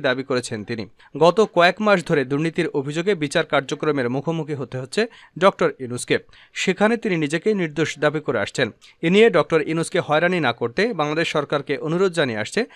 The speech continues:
পশ্চিমা দেশসহ বিভিন্ন আন্তর্জাতিক মহল। তবে এসব অনুরোধ কিংবা আহ্বান উপেক্ষা করে সরকার দাবি করছে, প্রচলিত আইন মেনেই বিচারের মুখোমুখি করা হচ্ছে ডক্টর ইউনূসকে।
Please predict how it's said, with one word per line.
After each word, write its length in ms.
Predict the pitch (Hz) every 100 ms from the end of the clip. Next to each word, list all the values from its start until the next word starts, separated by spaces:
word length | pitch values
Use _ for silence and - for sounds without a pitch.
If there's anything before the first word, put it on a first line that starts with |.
| - _ -
পশ্চিমা 380 | 202 - 202 151
দেশসহ 300 | 131 - 139
বিভিন্ন 340 | 139 165 196 196
আন্তর্জাতিক 580 | 147 147 156 143 113 104
মহল। 260 | 131 127 123 - - - -
তবে 240 | 175 196 208
এসব 280 | 175 185 185 -
অনুরোধ 300 | 160 175 190
কিংবা 260 | 180 151 127
আহ্বান 320 | 135 147 147
উপেক্ষা 420 | 139 165 220 - 165
করে 220 | 117 170
সরকার 340 | 180 147 - 135
দাবি 240 | 120 139 165
করছে, 280 | 123 - 202 - _
প্রচলিত 440 | - 202 220 208 196 190
আইন 200 | 147 175
মেনেই 260 | 165 147 202
বিচারের 360 | 185 175 147 110
মুখোমুখি 460 | 135 156 175 165 151
করা 200 | 123 117
হচ্ছে 220 | 147 214
ডক্টর 300 | 208 180 135
ইউনূসকে। 400 | 107 107 117 -